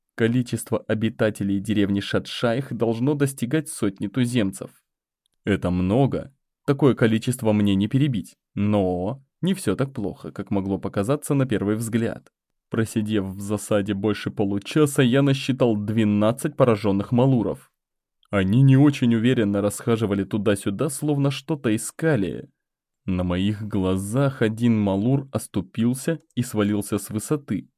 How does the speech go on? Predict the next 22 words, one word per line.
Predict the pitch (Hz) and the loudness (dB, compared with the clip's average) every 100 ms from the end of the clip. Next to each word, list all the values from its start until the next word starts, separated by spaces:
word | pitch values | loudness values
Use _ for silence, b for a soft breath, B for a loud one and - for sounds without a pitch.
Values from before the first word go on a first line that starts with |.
| _ | _
остальные | - 104 92 92 117 | -10 -4 -2 2 0
при | 127 123 | 2 2
этом | 113 104 | 2 2
даже | 107 104 | 2 0
головы | 92 101 95 107 | 0 2 4 4
не | 147 | 4
повернули. | 135 98 95 95 90 - - _ _ _ _ | 2 0 -2 -4 -4 -8 -12 _ _ _ _
Упавший | 120 - 175 185 - | -8 -2 -2 0 -2
поднялся, | 135 127 110 104 113 139 117 | 2 2 2 2 2 0 -2
громко | 107 113 110 101 | 0 0 0 -4
хрустя | - 104 - 95 | -4 -4 -2 -4
костями, | - 92 - 95 117 147 | -2 -8 -6 -2 0 -2
и | - 156 147 | -2 0 2
изломанной | 135 165 165 143 | 2 2 2 0
походкой | 135 107 - 185 - | 0 -4 -6 -6 -2
направился | 147 135 185 196 180 - | -2 0 -2 -2 -2 -4
в | 156 | -4
противоположную | - 147 131 117 107 123 185 170 165 - | -4 -4 -4 -2 0 0 -2 -2 -2 -4
от | 135 | -2
моего | 131 123 110 131 | 0 2 2 0
убежища | 107 95 98 101 151 | 0 -2 -2 -2 -4
сторону. | 143 - 156 101 76 62 | -4 -2 -2 -2 -4 -10